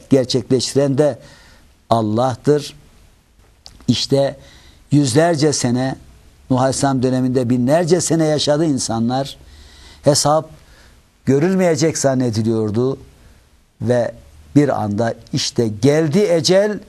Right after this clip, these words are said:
ve hesap başladı bile kabirde ve devam edecek mahşerde.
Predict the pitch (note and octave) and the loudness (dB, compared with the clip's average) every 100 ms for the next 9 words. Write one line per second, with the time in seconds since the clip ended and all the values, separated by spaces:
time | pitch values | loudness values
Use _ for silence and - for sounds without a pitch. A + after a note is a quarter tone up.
0 | - - _ _ _ _ - B2 A2 A#2 | -20 -20 _ _ _ _ -2 0 0 -2
1 | - B2 A#2+ - - - _ _ A#2+ C3 | 0 -2 -4 -12 -20 -20 _ _ -2 0
2 | - B2 A#2 A2 G#2+ G#2 - - - _ | 0 -2 0 -2 -2 -2 -6 -14 -20 _
3 | _ _ - A#2 B2 A#2+ A#2+ C3 B2 - | _ _ -4 -2 0 0 0 -2 -4 -12
4 | - - - _ _ _ - A#2+ G#2 A2+ | -20 -20 -20 _ _ _ -4 -4 -2 -2
5 | A2+ B2 A#2 A2 G#2+ G2+ A2+ A2 - - | 0 0 0 -2 -4 -2 -4 -4 -10 -8
6 | G#2+ F2+ A2 G2+ G2 | -6 -6 -6 -6 -6